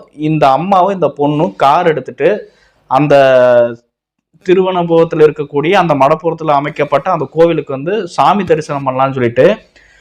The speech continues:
அஹ், இவங்க வந்து தன்னோட வீட்டுல இருந்து, மதுரையில இருந்து இங்க வந்திருக்காங்க இந்த கோவிலுக்கு. So அப்ப பாத்தீங்கன்னா கோவில் முன்பு இறங்குனதும் அங்க வந்து ஒரு செக்யூரிட்டி இருந்திருக்காங்க.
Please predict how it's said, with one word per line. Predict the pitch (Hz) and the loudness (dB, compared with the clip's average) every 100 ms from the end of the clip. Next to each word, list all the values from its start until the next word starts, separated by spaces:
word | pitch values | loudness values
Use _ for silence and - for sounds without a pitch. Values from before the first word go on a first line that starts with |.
| _ _ _ _ | _ _ _ _
அஹ், | 175 | 2
இவங்க | 170 180 185 180 | 4 2 2 2
வந்து | 208 202 | 4 2
தன்னோட | 175 160 | 2 4
வீட்டுல | 180 180 | 2 0
இருந்து, | 165 170 220 233 | -4 -2 -2 0
மதுரையில | 156 160 175 165 | 0 2 2 2
இருந்து | 170 196 | -2 -2
இங்க | 175 147 | 0 0
வந்திருக்காங்க | 143 151 147 143 | 2 0 0 -2
இந்த | 131 117 | -4 0
கோவிலுக்கு. | 131 135 123 120 127 196 - _ _ _ _ _ _ _ - | 2 2 0 0 2 0 -6 _ _ _ _ _ _ _ -8
So | - 151 | 2 4
அப்ப | 147 160 156 | 4 2 2
பாத்தீங்கன்னா | 170 185 175 151 196 202 | 2 0 -4 -4 -6 -6
கோவில் | 175 202 214 | 0 2 2
முன்பு | 175 170 180 | 0 -2 2
இறங்குனதும் | 156 147 156 147 131 | 4 2 -2 -2 0
அங்க | 185 156 139 | -2 -2 -2
வந்து | 147 | -2
ஒரு | 151 | -2
செக்யூரிட்டி | - 131 165 160 | -4 -2 -2 0
இருந்திருக்காங்க. | 135 123 117 117 113 131 196 - | -2 -2 -2 -2 0 -2 -4 -12